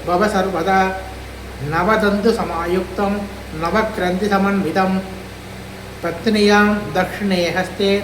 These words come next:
தோரகம் ஹரிவல்லவே" அப்படி சொல்லிட்டு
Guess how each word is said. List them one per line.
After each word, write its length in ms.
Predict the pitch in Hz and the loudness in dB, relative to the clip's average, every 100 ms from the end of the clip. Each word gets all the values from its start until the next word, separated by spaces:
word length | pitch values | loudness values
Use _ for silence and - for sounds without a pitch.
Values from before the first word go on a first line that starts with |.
| 202 | -2
தோரகம் 500 | 165 190 208 196 185 180 | 0 2 2 2 0 0
ஹரிவல்லவே" 800 | 202 208 196 196 180 185 190 190 - - - - - - - - | 0 2 2 2 2 2 0 0 -4 -10 -12 -12 -14 -14 -14 -12
அப்படி 220 | 147 170 | -6 -4
சொல்லிட்டு 340 | 156 156 165 | -2 -4 -4